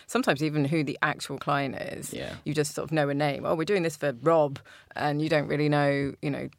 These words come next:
Speaker 1: wh-, who is Rob and who's, what's he doing.
Speaker 2: Yeah.
Speaker 1: So, th-, yeah, it's like, how do you sort of deal with the wiggly line factor?
Speaker 2: Fudge it,
Speaker 1: <laughs>
Speaker 2: basically.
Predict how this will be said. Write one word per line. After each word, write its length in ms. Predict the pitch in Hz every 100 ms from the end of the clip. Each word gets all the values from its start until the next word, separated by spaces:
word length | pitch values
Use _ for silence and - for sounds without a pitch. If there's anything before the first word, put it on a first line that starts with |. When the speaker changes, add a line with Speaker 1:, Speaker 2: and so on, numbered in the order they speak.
| -
Speaker 1:
wh-, 300 | - 151 151
who 140 | 160
is 160 | 151 131
Rob 200 | 135 127
and 100 | 139
who's, 240 | 135 127
what's 220 | - 139 135
he 80 |
doing. 340 | 143 135 - 147
Speaker 2:
Yeah. 240 | - - - - _ -
Speaker 1:
So, 240 | 185 165
th-, 160 | 147 -
yeah, 220 | 190 165
it's 140 | 143 -
like, 100 | 160
how 180 | 175
do 80 | 165
you 320 | 160 160 156 151
sort 220 | - 147
of 220 | 143 - _
deal 320 | 170 160 156
with 260 | 139 135 -
the 160 | - 143
wiggly 320 | 143 143 139
line 260 | 135 143 139
factor? 600 | - - - - - 147 - _ _ _ _
Speaker 2:
Fudge 280 | - 95
it, 160 | 117 - _ _
Speaker 1:
<laughs> 560 | 117 - 151 - 180 -
Speaker 2:
basically. 640 | - 254 247 233 175 214